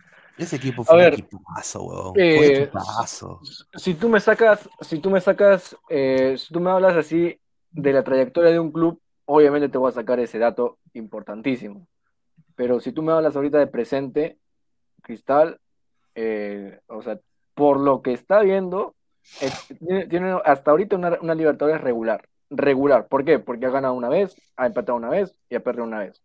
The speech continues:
Speaker 2: O sea, es regular para mí. So, la estocada, digamos, se podría decir que es aceptable si pasa a Libertadores. Pero si tú lo pones ya en, en una forma más radical, o sea, lo que no ha conseguido Alianza en veintinueve partidos,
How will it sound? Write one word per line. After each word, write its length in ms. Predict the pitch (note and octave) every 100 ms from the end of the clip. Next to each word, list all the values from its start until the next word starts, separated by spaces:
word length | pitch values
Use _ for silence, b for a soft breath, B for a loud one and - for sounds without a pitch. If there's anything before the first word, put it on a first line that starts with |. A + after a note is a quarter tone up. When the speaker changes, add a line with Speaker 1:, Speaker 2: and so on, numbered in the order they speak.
| _
Speaker 2:
O 80 | G#2+
sea, 140 | C3+
es 80 | C#3+
regular 360 | E3 B2 B2+ -
para 160 | G#2+
mí. 220 | G#2 G2+ _ _ _ _ _ _
So, 300 | - D#3 C#3 -
la 140 | C3+
estocada, 600 | B2+ C#3 B2 E3 F#3 F3+
digamos, 540 | E3 D#3+ E3+ E3 D3+ _
se 140 | - C#3
podría 220 | D3 E3+
decir 400 | E3 F3 D#3+ - -
que 160 | C#3+
es 160 | C#3 _
aceptable 760 | - A#2 B2+ - E3+ G3 G#3+ - _
si 100 | C3
pasa 220 | C3 C3
a 40 | C#3
Libertadores. 600 | A#2+ A2 G#2 G#2+ G2+ - _ _ _ _ _
Pero 500 | - A#2 A#2+ A#2 G#2+ G#2
si 320 | _ - G#2+
tú 100 | D3+
lo 140 | D#3
pones 260 | D#3 D#3 C3+
ya 120 | D3
en, 120 | C#3+ C#3+ D3
en 160 | B2+ B2+
una 200 | C#3+ C3+
forma 200 | C#3+ C#3
más 160 | C#3
radical, 540 | D3 B2+ G2+ C#3+ C3 _ _ _ _ D#3+ _ _
o 60 |
sea, 220 | - G2 F#2+ _ _ _ _ _ _ _ _ -
lo 180 | A#2 G#2+
que 100 | B2
no 80 |
ha 60 | C#3
conseguido 540 | D#3+ C#3+ C#3 D3 D3+ D3+ - -
Alianza 400 | A2 C3 D3 C#3+
en 60 | C3
veintinueve 380 | A#2+ A#2+ B2+ C3+
partidos, 600 | - A#2+ D3+ C#3 -